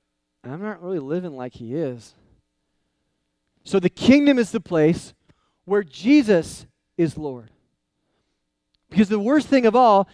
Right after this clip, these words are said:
in fact, you have in, these are all kind of internal gods. Perhaps the worst thing is an external god. You have, like, dictators and guys that do horrible things to people and take advantage of their power and everything else.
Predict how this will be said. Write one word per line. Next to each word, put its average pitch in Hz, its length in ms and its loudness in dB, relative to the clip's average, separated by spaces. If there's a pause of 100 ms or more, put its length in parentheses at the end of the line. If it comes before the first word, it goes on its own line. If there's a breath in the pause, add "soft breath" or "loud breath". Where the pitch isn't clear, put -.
in 202 80 -8
fact, 214 280 0
you 208 120 -2
have 220 240 2
in, 254 260 0
these 247 220 0
are 294 60 0
all 240 120 2
kind 226 160 0
of 202 80 -2
internal 240 300 -4
gods. 170 240 -2 (180 soft breath)
Perhaps 226 280 -2
the 220 100 -8
worst 226 440 -4 (200 soft breath)
thing 202 340 -2 (240 soft breath)
is 185 160 4
an 196 120 0
external 220 500 -2
god. 156 260 2
You 202 100 -6
have, 185 220 0
like, 170 220 -2
dictators 196 580 4
and 151 140 -12
guys 170 220 2
that 143 60 -18
do 165 120 -14
horrible 175 320 -8
things 175 240 -6
to - 80 -20
people 180 240 -10
and 151 80 -14
take 165 160 -2
advantage 160 260 -6
of 147 80 -18
their 156 100 -10
power 160 320 -6
and 151 40 -10
everything 147 260 -6
else. 214 160 0